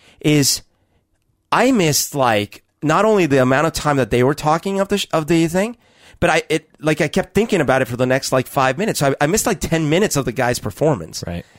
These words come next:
Speaker 1: It just sucks. <laughs>
Speaker 2: Right. Yeah, I get it. I've been there many times. I, I have discovered there are many kinds of audience members, you know?
Speaker 1: Yeah.
Speaker 2: And when you're next to or in front of,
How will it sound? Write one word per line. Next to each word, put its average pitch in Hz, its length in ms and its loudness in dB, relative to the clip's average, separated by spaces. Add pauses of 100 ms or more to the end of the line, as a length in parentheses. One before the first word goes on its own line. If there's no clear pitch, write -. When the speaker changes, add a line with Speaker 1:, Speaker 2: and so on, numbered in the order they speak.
(220)
Speaker 1:
It - 40 -18
just - 200 -2
sucks. - 500 0
<laughs> 135 500 0
Speaker 2:
Right. 135 320 2
Yeah, 135 240 0
I 127 120 0
get 127 200 2
it. 92 60 2
I've 113 220 2
been 117 180 4
there 98 360 2
many 98 300 0
times. 92 640 -6
I, 110 260 2
I 117 140 0
have 113 300 0
discovered 123 600 2
there 101 260 2
are 95 40 2
many 117 280 2
kinds 107 420 0
of 92 300 0 (720)
audience 110 580 0
members, - 560 -6
you 85 100 -4
know? 85 240 -2 (120)
Speaker 1:
Yeah. 85 160 -12 (140)
Speaker 2:
And 90 460 -2 (180)
when 101 160 0
you're 95 120 2
next 107 440 -2
to 95 200 2
or 87 280 0
in 87 100 -6
front 98 420 -4
of, 82 500 -4